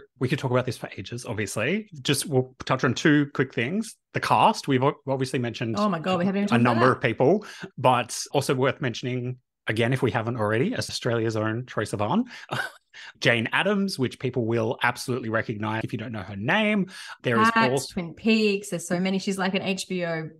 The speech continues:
Speaker 2: you know, all-rounder, best in
Speaker 1: Yeah.
Speaker 2: class.
Speaker 1: There is also Jenny from Blackpink for the K-pop fans out there, and Rachel Sennott,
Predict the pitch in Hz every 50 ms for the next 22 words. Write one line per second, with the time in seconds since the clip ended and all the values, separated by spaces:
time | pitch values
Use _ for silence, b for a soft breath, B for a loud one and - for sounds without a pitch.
0 | _ _ _ 175 175 151 151 180 - - - _ _ _ _ _ - - 180 175
1 | 170 170 165 165 160 160 - 101 - - - 160 - - - 170 143 120 113 95
2 | 90 95 95 - _ _ _ _ _ b b b b b b b - 139 127 131
3 | 131 123 113 - - 135 131 - - 143 131 127 127 123 120 117 117 127 - 107
4 | - 131 131 196 254 262 262 - - 135 110 127 117 107 - - - - 143 139
5 | 135 131 - - - 147 131 127 135 - - 165 151 - 185 - - 175 170 165
6 | 170 165 135 - - - 160 170 - - 175 180 180 175 165 B B B B B
7 | B B - 127 123 123 123 123 123 123 123 120 127 123 - - 123 - - 143
8 | 131 117 110 - - - - -